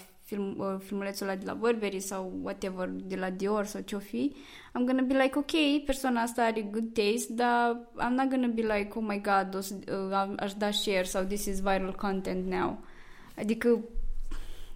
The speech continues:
th-, that's the way I draw the mark. Adică, în ideea că e o chestie care este acum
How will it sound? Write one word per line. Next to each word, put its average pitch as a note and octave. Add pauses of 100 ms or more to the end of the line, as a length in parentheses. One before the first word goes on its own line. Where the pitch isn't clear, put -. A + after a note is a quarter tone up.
(120)
th-, B3
that's B3+ (140)
the A#3
way A3
I G3+
draw G3+
the F#3
mark. F#3
Adică, G#3+
în A#3
ideea A3+
că A3+ (440)
e A#3+
o A#3+
chestie B3+
care A3+ (120)
este A3
acum C4+